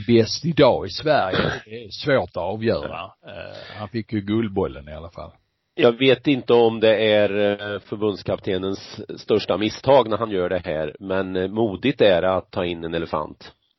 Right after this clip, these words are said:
Speaker 2: i,
Speaker 1: Ja.
Speaker 2: i de här
Speaker 1: Alltså,
Speaker 2: sammanhangen.
Speaker 1: Janne Andersson är en bra förbundskapten som jag ser det. Och det är möjligt att han gör rätt, för att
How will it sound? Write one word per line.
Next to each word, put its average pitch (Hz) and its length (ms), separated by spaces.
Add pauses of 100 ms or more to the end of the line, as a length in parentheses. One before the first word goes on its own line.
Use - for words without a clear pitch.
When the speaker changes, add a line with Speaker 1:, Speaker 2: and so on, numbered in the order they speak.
(260)
Speaker 2:
i, 82 140
Speaker 1:
Ja. 110 320 (500)
Speaker 2:
i - 40
de 80 260
här 92 60
Speaker 1:
Alltså, 90 120
Speaker 2:
sammanhangen. 117 520 (240)
Speaker 1:
Janne 143 380
Andersson 147 460
är 117 100
en 113 160
bra 139 360
förbundskapten 98 760
som 107 180
jag 101 180
ser - 280
det. 92 180 (640)
Och 117 180
det 113 80
är 113 60
möjligt 123 540
att 107 200
han 110 380
gör 110 300
rätt, - 560
för - 100
att 107 120